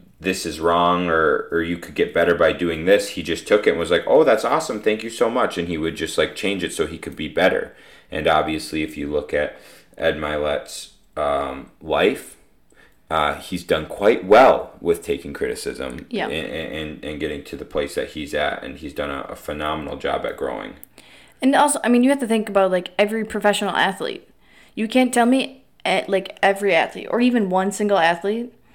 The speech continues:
Speaker 2: was, has always been perfect.
Speaker 1: Mm-mm.
Speaker 2: Like, I'm sure they've been told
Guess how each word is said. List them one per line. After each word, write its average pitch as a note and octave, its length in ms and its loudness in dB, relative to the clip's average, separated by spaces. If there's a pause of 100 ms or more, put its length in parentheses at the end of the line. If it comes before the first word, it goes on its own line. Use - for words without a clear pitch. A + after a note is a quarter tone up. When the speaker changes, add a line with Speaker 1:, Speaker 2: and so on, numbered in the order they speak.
(340)
Speaker 2:
was, G3+ 360 0 (160)
has G3+ 180 2
always F#3+ 300 4
been F#3+ 140 -4
perfect. - 480 -8 (100)
Speaker 1:
Mm-mm. C#2+ 380 -10 (480)
Speaker 2:
Like, G3 440 0 (1200)
I'm A#3 260 6
sure G#3+ 220 2
they've G#3 200 2
been G3+ 180 0
told F3+ 500 -2